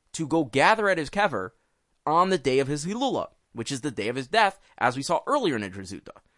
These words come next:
So if these academics are looking for this magical link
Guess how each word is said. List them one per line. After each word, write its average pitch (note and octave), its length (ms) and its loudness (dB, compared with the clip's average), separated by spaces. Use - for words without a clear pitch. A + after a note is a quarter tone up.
So - 360 0
if G3 140 0
these F#3 160 -6
academics A3 460 0
are G3 120 -6
looking G#3+ 300 -4
for G3+ 120 -2
this D#3 180 -2
magical G3 460 0
link G#3+ 320 -4